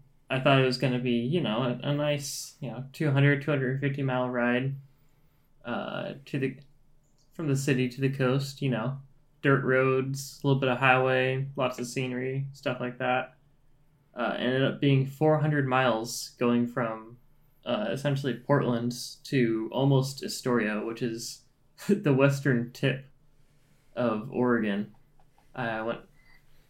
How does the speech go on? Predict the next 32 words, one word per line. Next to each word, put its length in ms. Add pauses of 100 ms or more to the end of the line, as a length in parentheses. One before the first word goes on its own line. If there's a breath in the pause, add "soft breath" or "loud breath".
(100)
to 340
some 420
fish 260
and 100
chips 280
shack 400
with 140
a 60
whole 220
bunch 200
of 60
other 200
riders. 640
I 120
had, 220
had 200
no 120
idea 200
where 80
I 40
was 80
going. 320
I 60
was 120
just 180
kind 140
of 100
following 460
along 340
as 100
part 260
of, 160